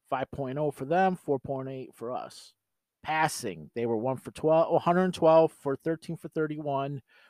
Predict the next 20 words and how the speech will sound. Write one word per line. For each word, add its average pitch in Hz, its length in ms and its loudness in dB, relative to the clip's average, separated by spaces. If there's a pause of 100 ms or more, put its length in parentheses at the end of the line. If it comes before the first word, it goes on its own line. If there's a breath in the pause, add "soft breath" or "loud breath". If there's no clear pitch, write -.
(120 soft breath)
which 139 180 -8
was 139 300 -4
three 156 200 -2
point 151 300 -6
six - 320 -8
average. - 640 -8 (1000)
We 147 180 0
were 135 140 4
two 143 320 2
eleven, 147 520 0 (600)
twenty 143 320 -8
for - 160 -10
th-, 131 260 -12 (160)
twenty 160 320 -2
and 156 120 -6
thirty-eight, 151 600 0 (760)
five 131 200 2
point 127 240 0
one 117 240 -2
average. - 360 -14